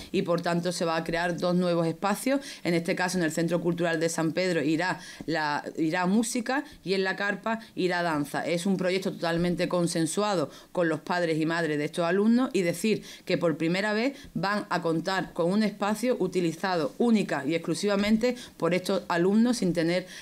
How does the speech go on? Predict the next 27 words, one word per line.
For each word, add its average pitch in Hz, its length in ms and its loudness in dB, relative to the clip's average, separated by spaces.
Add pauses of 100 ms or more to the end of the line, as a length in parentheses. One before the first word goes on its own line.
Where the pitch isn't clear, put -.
(120)
eh, 165 320 0
que, 185 540 0
eh, 160 40 0
digamos, 165 400 0
compartirlo 175 680 0
con 165 180 2
otros 170 420 0 (140)
alumnos 175 420 2
como 165 200 0
el 143 80 2
caso 147 260 0
del 139 100 4
instituto. 131 520 0 (480)
Por 185 160 2
primera 190 340 0
vez 208 160 0
también 214 500 2
en 190 140 0
el 165 80 0
año 175 180 2
dos 175 120 2
mil 175 160 2
diecisiete 180 600 0
se 214 140 0
recogía 170 460 0
esa 180 180 -2
partida 175 540 -2